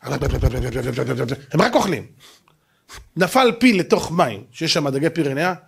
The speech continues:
רבותיי, עשר דקות נשאר שלד. פיל, חמש טון, פיל אפריקני, חמש טון, עשר דקות נשאר שלד.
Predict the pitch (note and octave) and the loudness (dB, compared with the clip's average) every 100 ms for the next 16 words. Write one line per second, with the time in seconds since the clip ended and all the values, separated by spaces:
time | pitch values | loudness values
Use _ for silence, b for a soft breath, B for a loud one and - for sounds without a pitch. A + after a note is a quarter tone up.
0 | b b b b b C3 E3+ D#3 G#3+ - | b b b b b -4 -2 0 0 0
1 | G3 D#3+ D3 F#3 D#3 D#3+ C#3+ C3+ A2 - | 0 0 -2 -4 -2 -2 -2 -4 -8 -14
2 | - _ _ _ _ _ _ _ _ _ | -20 _ _ _ _ _ _ _ _ _
3 | _ _ _ _ - D4 E3 - - - | _ _ _ _ 2 2 2 -2 -8 0
4 | F#3 G#3+ - A2+ - - _ _ _ - | 2 4 2 -2 -4 -16 _ _ _ 0
5 | F#3 E3+ G3+ E3 G2+ - _ _ - D#3+ | 2 4 2 0 -4 -16 _ _ -4 0
6 | A3 - A3 B3+ - - C4 - E3+ E3+ | 2 4 4 4 -4 -2 2 4 4 2
7 | A#3+ F#3 G3 E3+ D3+ | 2 2 0 0 -4